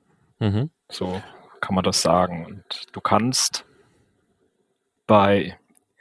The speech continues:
Speaker 2: jetzt muss ich kurz überlegen, aber ich glaube, bei fast allen Hartschalen-Zelten kannst du dein Kopfkissen und deine Decke oder den Schlafsack drinne liegen lassen. Ähm,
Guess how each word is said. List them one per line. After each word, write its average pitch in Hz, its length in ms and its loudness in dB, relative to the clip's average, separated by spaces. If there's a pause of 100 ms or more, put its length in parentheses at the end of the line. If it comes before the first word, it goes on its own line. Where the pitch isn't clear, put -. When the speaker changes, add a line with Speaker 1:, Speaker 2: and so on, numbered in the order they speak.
(260)
Speaker 2:
jetzt - 140 -20
muss 110 120 -4
ich - 100 -2
kurz - 240 -8
überlegen, 110 420 0
aber 82 140 -4
ich - 140 0
glaube, 123 440 2
bei 107 180 6
fast - 440 0
allen 117 420 6
Hartschalen-Zelten 107 840 2
kannst - 360 -6
du 101 280 -10 (920)
dein - 140 0
Kopfkissen - 580 0
und 104 160 -2
deine 92 180 -2
Decke 110 420 4
oder 92 180 -4
den 87 100 -8
Schlafsack - 520 -2
drinne 98 220 -6
liegen 101 280 -6
lassen. 92 400 -8 (200)
Ähm, - 280 -16